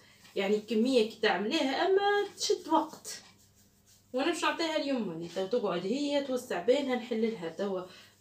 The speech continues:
كان قرآن يختم. وسع بينها ونحللها التلفزة ونخليها.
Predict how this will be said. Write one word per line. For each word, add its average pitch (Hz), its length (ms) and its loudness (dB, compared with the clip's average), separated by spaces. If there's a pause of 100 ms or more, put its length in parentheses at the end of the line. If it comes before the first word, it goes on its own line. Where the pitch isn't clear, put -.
(140)
كان 254 180 6
قرآن 220 540 -4
يختم. - 340 -14 (1900)
وسع 220 400 -4
بينها 262 600 -4
ونحللها 254 880 -8
التلفزة 247 460 -10
ونخليها. 220 600 -14